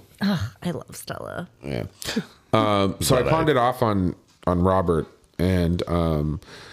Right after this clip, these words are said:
Speaker 2: w-, we waited for a month for the customer to get us the deposit. Then we finally got the deposit, and we had to order the engine. Then the engine showed up.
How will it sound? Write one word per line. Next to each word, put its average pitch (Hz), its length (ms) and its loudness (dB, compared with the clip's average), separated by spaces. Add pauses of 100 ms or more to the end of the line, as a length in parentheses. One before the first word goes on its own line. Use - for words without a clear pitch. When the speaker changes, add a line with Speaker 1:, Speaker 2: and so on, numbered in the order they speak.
(1500)
Speaker 2:
w-, 110 220 0
we 127 220 4
waited 156 340 2
for 143 180 2
a 135 60 2
month 127 260 2
for 123 140 4
the 117 80 2
customer 113 360 2
to 104 60 2
get 98 140 4
us 95 120 -2
the 73 80 -10
deposit. 113 560 2
Then 98 120 2
we 95 80 2
finally 95 240 2
got 85 80 2
the 82 60 -4
deposit, 110 400 0
and 95 80 2
we 98 60 4
had 90 120 2
to 87 60 4
order 82 160 0
the 80 140 0
engine. 113 340 2
Then 92 120 2
the 85 140 2
engine 113 260 2
showed 110 240 2
up. 104 340 2